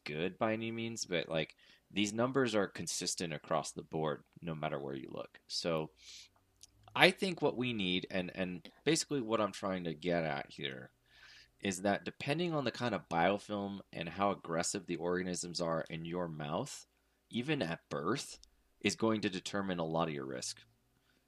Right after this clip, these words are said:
And it has nothing to do with what you're eating necessarily, at least from if you're trying to isolate just one factor. I'd still say diet is a very big portion of your risk, but it's not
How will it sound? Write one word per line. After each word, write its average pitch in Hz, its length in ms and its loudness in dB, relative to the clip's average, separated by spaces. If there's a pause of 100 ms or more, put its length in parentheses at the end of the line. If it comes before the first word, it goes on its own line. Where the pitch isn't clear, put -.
(100)
And 95 140 2
it 95 60 2
has 92 180 2
nothing 98 400 -2
to 92 80 0
do 85 480 2
with 78 240 -4
what 78 160 -2
you're 78 120 -2
eating 76 300 -6
necessarily, 67 920 -6 (120)
at 87 160 0
least 131 360 4 (320)
from 101 760 6 (480)
if - 140 0
you're 98 100 4
trying 101 260 6
to 90 100 4
isolate 90 540 4
just - 220 -6
one 80 180 -2
factor. - 480 -6 (100)
I'd 104 200 4
still 170 320 4
say 147 240 8
diet 104 480 10
is 98 120 -2
a 90 60 -2
very 95 440 2
big 87 260 -2
portion 87 400 0
of 85 120 -6
your 78 120 -2
risk, - 420 0 (460)
but 92 100 6
it's 87 160 0
not 92 240 4